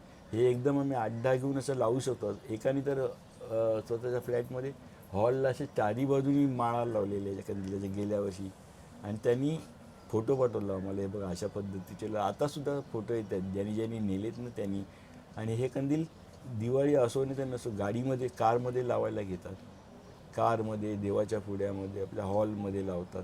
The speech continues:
त्याच्यासाठी खरेदी करतात. काही काही दिवाळीसाठी नव्हे, आता घरात लावण्यासाठी रोजचे. कारमध्ये सुद्धा पुढे, आरशाच्या पुढे लावतात, कारण आणि फोटो पण आम्हाला पाठवतात. वर्षभर खरेदी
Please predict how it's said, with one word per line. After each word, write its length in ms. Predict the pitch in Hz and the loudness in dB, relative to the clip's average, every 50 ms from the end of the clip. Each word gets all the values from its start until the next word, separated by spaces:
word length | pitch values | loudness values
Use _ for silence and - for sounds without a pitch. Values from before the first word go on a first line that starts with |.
| 90 - | -8 -8
त्याच्यासाठी 440 | 107 104 95 120 113 110 113 113 113 | -8 -4 -2 -2 -2 -2 -4 -6 -6
खरेदी 400 | 107 - 98 95 98 95 95 98 | -4 -2 -2 -2 -2 -2 -6 -8
करतात. 340 | 95 - 95 90 87 92 87 92 - - - - - - - - - | -6 -6 -6 -6 -6 -6 -8 -10 -12 -20 -20 -20 -20 -20 -16 -8 -4
काही 120 | 104 107 | -4 -2
काही 220 | - 127 127 131 127 | 0 0 0 0 0
दिवाळीसाठी 640 | 117 117 117 123 127 135 143 139 147 143 135 147 147 | 0 2 4 4 4 4 4 2 2 0 0 0 -2
नव्हे, 240 | 139 147 147 127 113 | 0 0 2 2 2
आता 140 | 104 - | 2 0
घरात 300 | 110 101 107 107 120 123 123 120 | 0 2 2 4 4 2 2 2
लावण्यासाठी 540 | 120 113 110 110 107 101 101 101 104 98 | 0 0 0 -2 -4 -4 -4 -4 -4 -4
रोजचे. 360 | 98 101 98 90 - - - 98 92 - - - - - - - - - - - - | -4 -6 -6 -8 -10 -12 -12 -12 -12 -12 -14 -18 -20 -20 -20 -20 -20 -20 -12 -4 0
कारमध्ये 440 | 120 120 120 123 127 131 131 131 127 | 2 4 4 2 2 0 -2 -2 -4
सुद्धा 200 | 131 135 139 127 | 0 2 2 2
पुढे, 260 | 117 123 120 120 120 | 2 0 0 2 2
आरशाच्या 480 | 120 110 101 98 - 117 113 - 123 | 2 2 2 0 0 -2 -2 -2 -2
पुढे 280 | 107 110 120 117 117 117 | -4 -4 -4 -4 -2 0
लावतात, 300 | 110 98 95 90 101 101 - - | 0 -2 -2 -2 -6 -8 -6 -4
कारण 200 | 120 117 127 131 | -4 -4 -2 -4
आणि 200 | 131 123 131 139 - - | -2 -2 -2 -2 0 0
फोटो 220 | 131 123 135 156 | 2 4 6 6
पण 140 | 160 160 151 | 6 6 6
आम्हाला 260 | 139 120 113 107 107 | 4 2 0 0 0
पाठवतात. 540 | 101 - 104 98 95 - 101 98 - 98 92 90 - - - - - - - - - | 0 0 -2 -4 -4 -6 -8 -8 -6 -8 -10 -10 -12 -18 -16 -6 4 8 10 10 10
वर्षभर 340 | 110 107 - 143 139 139 135 - | 8 4 2 2 2 2 2 2
खरेदी 300 | 135 135 131 135 139 147 | 0 0 0 0 0 0